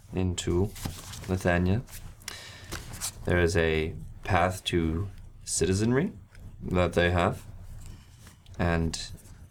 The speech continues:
in order to do that, they have to learn our ways here. Can't have them nesting everywhere.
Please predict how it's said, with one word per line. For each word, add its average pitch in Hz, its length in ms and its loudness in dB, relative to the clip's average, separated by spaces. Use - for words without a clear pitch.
in 92 80 2
order 90 200 6
to 82 40 0
do 87 180 6
that, 87 200 4
they 98 80 4
have 85 220 4
to 80 300 0
learn 87 640 4
our 82 140 2
ways 80 360 4
here. 92 320 4
Can't 85 240 0
have 85 260 0
them 78 180 2
nesting 82 440 2
everywhere. 85 420 4